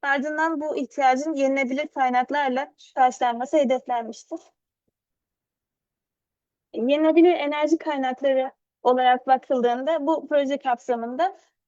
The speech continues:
enerji ihtiyacının büyük bir bölümü yenilebilir enerji sistemleri aracılığıyla karşılanmakta. Bu kapsamda hibrit rüzgar türbinleri, güneş panelleri ve fotovoltaik sistemler kullanılarak kampüsün enerji üretimi sağlanmaktadır.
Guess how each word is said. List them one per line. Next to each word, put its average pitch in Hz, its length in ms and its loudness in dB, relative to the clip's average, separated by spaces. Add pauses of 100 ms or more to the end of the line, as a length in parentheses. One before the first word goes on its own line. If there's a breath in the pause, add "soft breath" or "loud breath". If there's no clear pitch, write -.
enerji 294 400 0
ihtiyacının 277 520 0
büyük 311 240 -4
bir 269 180 -2
bölümü 254 300 2
yenilebilir 285 560 -2
enerji 269 420 0
sistemleri 262 520 -2
aracılığıyla 262 600 0
karşılanmakta. 233 920 -2 (480)
Bu 330 80 4
kapsamda 320 520 -2
hibrit 294 500 -2
rüzgar 285 420 2 (140)
türbinleri, 240 720 -2
güneş 294 320 -2
panelleri 240 640 0 (360)
ve 294 100 0
fotovoltaik 302 800 -2
sistemler 262 540 -8
kullanılarak 254 600 -6
kampüsün 302 460 -10
enerji 285 480 -6
üretimi 294 340 -2
sağlanmaktadır. 254 840 -2